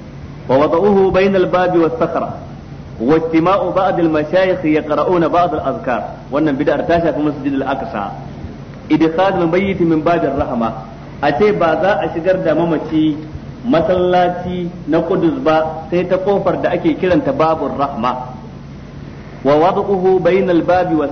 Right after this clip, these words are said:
sakhra, da kuma dora gawar a ajiye ta a tsakanin kofar da ake kira babur rahma din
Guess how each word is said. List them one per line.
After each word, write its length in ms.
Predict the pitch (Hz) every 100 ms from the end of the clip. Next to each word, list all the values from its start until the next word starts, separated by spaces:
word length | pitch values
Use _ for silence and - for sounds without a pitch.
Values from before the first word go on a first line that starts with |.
| -
sakhra, 600 | 165 135 143 127 - - - - -
da 160 | 113 -
kuma 260 | 185 190 185
dora 500 | 202 214 196 151 - 151
gawar 360 | 170 180 185 -
a 120 | 147 190
ajiye 340 | 170 160 160
ta 240 | 170 165 165
a 60 | 170
tsakanin 520 | 139 147 165 170 175 -
kofar 640 | 190 196 190 175 175 -
da 80 | 143
ake 180 | 160 147
kira 200 | 165 -
babur 300 | 160 170 160
rahma 280 | 165 160 143
din 180 | 180 170